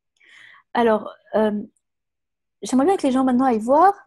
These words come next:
euh, le planning familial, un nouvel, euh, nouveau slogan, c'est liberté, égalité, sexualité.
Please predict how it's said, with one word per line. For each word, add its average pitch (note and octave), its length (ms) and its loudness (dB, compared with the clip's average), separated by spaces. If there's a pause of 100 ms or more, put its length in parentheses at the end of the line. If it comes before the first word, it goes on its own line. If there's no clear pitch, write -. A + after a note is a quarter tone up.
(120)
euh, A#3 140 -2
le A3+ 120 -6
planning B3 260 -2
familial, C4 340 0
un A#3+ 60 0
nouvel, B3 360 0
euh, A3+ 140 -2
nouveau A#3+ 240 -4
slogan, B3 480 -2 (840)
c'est - 240 0
liberté, D#4+ 600 0
égalité, C4 640 0
sexualité. - 840 -4